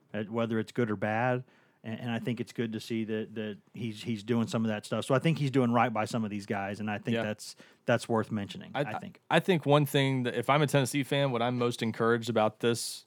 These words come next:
Speaker 2: hire and, and just how he's handled this whole offseason, it's not just that he hired T Martin, it's not just that he hired Jim Chaney, it's how opportunistic he's been in, in replacing guys
Speaker 1: Yep.
Speaker 2: and upgrading his staff. Uh, last year,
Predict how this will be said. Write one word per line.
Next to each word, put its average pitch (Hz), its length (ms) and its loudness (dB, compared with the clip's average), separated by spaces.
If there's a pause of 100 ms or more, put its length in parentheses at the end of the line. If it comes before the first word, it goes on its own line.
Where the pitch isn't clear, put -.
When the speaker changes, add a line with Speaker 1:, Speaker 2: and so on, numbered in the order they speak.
Speaker 2:
hire 117 400 4
and, 101 160 0
and 101 220 -4
just 107 180 -2
how 120 160 6
he's 120 140 2
handled 117 200 0
this 110 120 -4
whole 117 200 0
offseason, 113 680 0
it's 110 180 -6
not 139 240 2
just 131 280 2
that 127 100 0
he 127 80 2
hired 131 340 2
T 135 180 -2
Martin, 127 400 0
it's 107 180 -6
not 113 160 0
just 113 180 -2
that 117 80 -2
he 113 60 0
hired 117 280 2
Jim 113 220 -2
Chaney, 117 420 -2 (460)
it's 117 240 -2
how 131 320 2
opportunistic 117 800 0
he's 104 200 -6
been 95 540 -6
in, 107 260 -4 (140)
in 104 280 -4
replacing 127 680 0
guys 123 440 4
Speaker 1:
Yep. 117 120 -6
Speaker 2:
and 107 140 -4
upgrading 120 440 -2
his 110 140 -4
staff. 95 500 0
Uh, 98 300 -4
last 127 380 0
year, 139 260 2